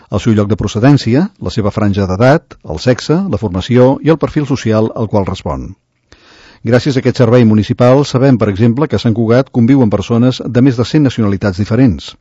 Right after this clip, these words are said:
I predomina, com és lògic, la nacionalitat catalana, amb gent provinent sobretot de Barcelona,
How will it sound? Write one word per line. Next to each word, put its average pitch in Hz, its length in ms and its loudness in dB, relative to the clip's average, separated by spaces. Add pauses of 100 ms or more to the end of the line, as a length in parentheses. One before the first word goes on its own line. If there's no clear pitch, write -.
(800)
I 127 80 0
predomina, 160 480 4
com 120 160 2
és 107 80 -2
lògic, 135 320 4
la 151 80 2
nacionalitat 107 480 -2
catalana, 123 460 4 (180)
amb 120 80 4
gent 139 320 4
provinent 117 400 2
sobretot 107 320 -2
de 92 140 -6
Barcelona, 117 480 4